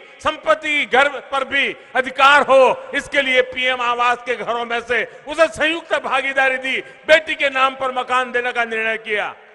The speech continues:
माताओं, बहनों, बेटियों के लिए ऐसे ही काम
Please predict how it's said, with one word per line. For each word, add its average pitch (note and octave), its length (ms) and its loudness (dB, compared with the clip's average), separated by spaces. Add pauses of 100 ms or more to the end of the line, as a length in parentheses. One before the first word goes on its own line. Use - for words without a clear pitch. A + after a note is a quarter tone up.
(220)
माताओं, C3+ 480 -14
बहनों, F#3 420 -12 (1800)
बेटियों D3 460 -14
के C3 120 -20
लिए C3 260 -16
ऐसे C3+ 280 -18
ही D3 160 -20
काम D3+ 640 -18